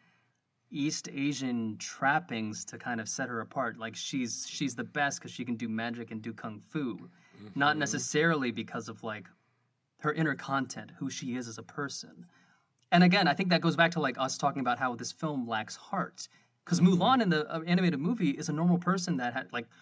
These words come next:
Speaker 1: bumbles along, stumbles
Speaker 2: Oh,
Speaker 1: along,
Speaker 2: yeah.
Speaker 1: is guided by a dragon who does not know any better, but through her personality, her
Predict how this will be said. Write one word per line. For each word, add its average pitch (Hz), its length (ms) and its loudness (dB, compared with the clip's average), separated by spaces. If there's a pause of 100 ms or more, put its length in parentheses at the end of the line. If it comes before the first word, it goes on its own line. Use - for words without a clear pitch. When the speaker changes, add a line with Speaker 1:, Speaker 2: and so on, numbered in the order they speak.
(180)
Speaker 1:
bumbles 170 640 6
along, 143 640 0
stumbles 170 760 2
Speaker 2:
Oh, 233 180 6
Speaker 1:
along, 110 380 -2
Speaker 2:
yeah. 196 540 2 (960)
Speaker 1:
is 175 140 6
guided 175 420 8
by 143 420 6
a 147 80 -2
dragon 151 680 4
who 131 120 -6
does 143 340 0
not 156 200 2
know 127 220 0
any 117 200 -2
better, 113 440 -4 (880)
but 147 180 0
through 156 320 0
her 143 100 0
personality, 143 920 -2
her 113 280 -6